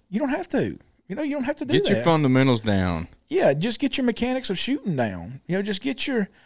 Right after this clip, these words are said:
Speaker 1: uh, you know, that's what, that's the only way you can be precise is, is to practice.
Speaker 2: And there's, there's things, uh, so you talked about this, uh, earlier, that shooting stand.
Speaker 1: Yes.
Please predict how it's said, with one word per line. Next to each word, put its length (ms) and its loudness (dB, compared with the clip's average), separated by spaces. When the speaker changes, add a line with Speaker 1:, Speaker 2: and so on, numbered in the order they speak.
Speaker 1:
uh, 160 -4
you 100 -2
know, 80 4
that's 220 -2
what, 120 -4
that's 240 0
the 60 0
only 160 0
way 140 4
you 160 2
can 140 0
be 100 4
precise 540 0
is, 180 -4
is 200 -4
to 100 -4
practice. 520 -2
Speaker 2:
And 240 4
there's, 240 4
there's 280 2
things, 460 0
uh, 460 6
so 340 4
you 160 -2
talked 320 4
about 340 6
this, 380 4
uh, 340 0
earlier, 540 2
that 200 2
shooting 300 2
stand. 540 -2
Speaker 1:
Yes. 400 -4